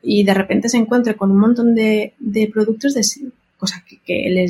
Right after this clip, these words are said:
le envíes a un producto que está como no index, ¿no? No sé si esto sería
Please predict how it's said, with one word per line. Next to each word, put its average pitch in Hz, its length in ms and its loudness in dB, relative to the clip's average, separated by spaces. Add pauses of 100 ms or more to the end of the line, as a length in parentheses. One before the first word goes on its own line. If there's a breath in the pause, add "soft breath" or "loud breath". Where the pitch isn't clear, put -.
le 190 120 4
envíes 196 300 2
a 254 40 4
un 240 80 4
producto 226 280 0
que 254 60 -6
está 196 200 -4
como 233 180 2
no 196 120 8
index, 190 360 4
¿no? 185 120 2
No 240 140 4
sé 226 140 -2
si 247 140 -2
esto 196 520 -2 (540)
sería 185 640 2